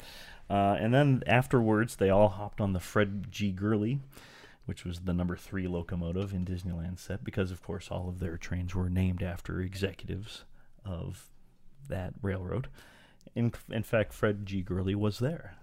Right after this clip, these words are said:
for this, and he hopped on his own railroad, named after himself.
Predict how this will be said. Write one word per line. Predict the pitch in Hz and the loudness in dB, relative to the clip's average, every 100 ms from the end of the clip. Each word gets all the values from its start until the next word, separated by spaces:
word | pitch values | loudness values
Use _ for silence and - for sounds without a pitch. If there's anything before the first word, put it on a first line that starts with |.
| - - | -20 -20
for | - - 92 | -18 -8 -4
this, | 80 117 | -4 -4
and | 95 | -4
he | 98 113 | -2 -2
hopped | 110 117 113 | -2 -2 0
on | 107 101 98 101 | 0 0 -4 -8
his | 104 | -4
own | 113 127 | -2 -2
railroad, | 131 135 104 - - - - - - | -4 -4 -6 -6 -8 -6 -8 -6 -4
named | 101 117 | -2 -2
after | 107 - | -2 -4
himself. | 101 107 110 - - | -4 -4 -4 -8 -14